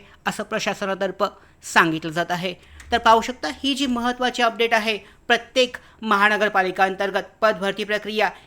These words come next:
हे निश्चित राबवले जाणार आहे. मीरा भाईंदर महानगरपालिका आहे, कल्याण डोंबिवली महानगरपालिका, जाहिराती उपलब्ध आहेत. अर्ज करण्यासाठीची प्रक्रिया सध्या सुरू आहे. काहींच्या परीक्षेच्या तारखा जाहीर झाल्या आहेत. तर पाहू शकता,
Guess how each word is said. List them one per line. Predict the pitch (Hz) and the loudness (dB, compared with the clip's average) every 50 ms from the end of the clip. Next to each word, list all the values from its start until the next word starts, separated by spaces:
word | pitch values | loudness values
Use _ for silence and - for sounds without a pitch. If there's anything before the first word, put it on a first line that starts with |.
| _ - | _ -4
हे | 226 | -2
निश्चित | 220 220 220 214 208 - - 247 233 - - _ - | -2 0 -2 -2 -4 -2 0 0 0 -2 -4 _ -2
राबवले | 208 208 196 185 180 185 185 180 | 2 4 4 4 2 0 -4 -4
जाणार | 156 175 170 170 175 | -4 -6 -4 -2 0
आहे. | 180 175 165 165 196 180 180 - - - - _ - | 0 0 -2 -4 -10 -10 -12 -18 -20 -20 -20 _ -6
मीरा | 185 185 185 185 180 | -2 2 4 4 4
भाईंदर | 175 185 190 190 185 208 208 - - - - | 4 2 0 0 2 0 0 -2 -4 -10 -6
महानगरपालिका | 208 208 202 202 202 190 208 202 196 196 196 196 196 - 202 | -4 -2 0 0 0 0 -2 -2 -2 -4 -4 -4 -2 0 -2
आहे, | 196 165 202 202 | -2 -2 -4 -10
कल्याण | 202 - 214 196 175 180 185 185 190 185 | -10 -8 -6 -6 -2 -2 -2 -2 -2 -2
डोंबिवली | 196 196 196 190 202 196 202 208 | -4 -4 -2 -2 -2 -2 -2 -6
महानगरपालिका, | 190 190 190 190 196 196 190 196 190 196 190 190 190 - 180 165 - - _ _ 190 180 | -8 -8 -10 -8 -8 -6 -6 -4 -4 -4 -4 -4 -4 -6 -6 -8 -8 -8 _ _ -10 -4
जाहिराती | 196 190 185 180 175 180 190 | -4 -2 0 0 -2 -2 -2
उपलब्ध | 190 180 - 202 196 185 185 | -6 -8 -6 -8 -8 -4 -2
आहेत. | 196 196 190 208 220 214 - - - - - - - | 0 0 0 -2 -6 -10 -12 -20 -20 -20 -16 -6 2
अर्ज | 220 226 214 196 | 2 2 2 2
करण्यासाठीची | 220 208 214 208 220 214 208 214 208 220 208 - 226 | -2 -2 -2 -2 -2 -4 -4 -4 -6 -6 -8 -8 -12
प्रक्रिया | 208 - - 220 214 - 226 233 226 220 185 | -12 -8 -8 -8 -8 -6 -8 -4 -2 -2 -2
सध्या | 180 - - 175 170 175 170 | -2 -6 -12 -10 -6 -6 -6
सुरू | 170 - 190 196 | -6 -6 -6 -4
आहे. | 196 190 180 190 208 208 - - _ _ _ - | -4 -4 -4 -6 -8 -12 -14 -20 _ _ _ -2
काहींच्या | 214 208 208 208 202 214 226 | 0 0 0 -2 -4 -4 -6
परीक्षेच्या | 214 - - - 240 233 233 226 - 233 226 233 | -6 -8 -8 -4 -4 -4 -4 -4 -6 -6 -6 -6
तारखा | 220 - - 214 202 202 202 196 - 208 180 - - - - _ _ - - 214 | -8 -4 -2 0 0 0 0 0 0 -2 -2 -2 -6 -18 -20 _ _ -20 -8 0
जाहीर | 214 226 208 202 196 175 | 2 2 2 2 0 0
झाल्या | 196 190 185 190 190 | -2 -2 0 0 0
आहेत. | 190 190 208 208 202 - _ _ _ _ - | -2 -2 -4 -8 -10 -12 _ _ _ _ -10
तर | 233 | -8
पाहू | 226 - 226 226 233 | -2 0 2 2 2
शकता, | 226 254 247 - 285 269 | 0 -4 -6 -2 -2 -2